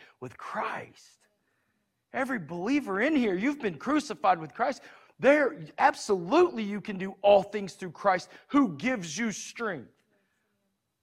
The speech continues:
I think it's so important that we hear things just like the armor of God. Everybody in it, "Oh yeah, armor, I got it. I can list it, I know what it looks like. Good, check." Yeah, but don't, don't get tripped up over the armor.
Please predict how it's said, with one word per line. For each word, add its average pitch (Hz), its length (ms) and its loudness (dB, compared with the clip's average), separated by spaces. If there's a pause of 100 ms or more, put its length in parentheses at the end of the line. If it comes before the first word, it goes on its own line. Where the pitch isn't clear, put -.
(400)
I 233 100 -4
think 247 180 -4
it's - 120 -16
so 254 240 2
important 269 500 -2
that 202 120 -10
we 214 140 -8
hear 269 180 -4
things 214 320 -8
just 214 180 -12
like 254 160 0
the - 100 -2
armor 226 360 0
of 175 140 -8
God. 247 340 0 (320)
Everybody 233 460 4
in 277 60 -4
it, 262 100 -6
"Oh 208 160 2
yeah, 175 200 0
armor, 139 320 -2
I 135 80 -6
got 117 220 -4
it. 123 60 -10
I 170 100 -6
can 156 180 -6
list 185 300 -6
it, 185 80 -4
I 156 80 -2
know 160 160 -4
what 160 100 -4
it 156 100 -6
looks 190 280 -6
like. 190 280 0 (280)
Good, 147 400 -2
check." 185 340 -2 (200)
Yeah, 220 140 4
but 180 120 -4
don't, 226 320 2
don't 247 180 0
get 240 160 -6
tripped - 280 -2
up 214 160 0
over 185 140 -2
the 165 120 -4
armor. 196 400 4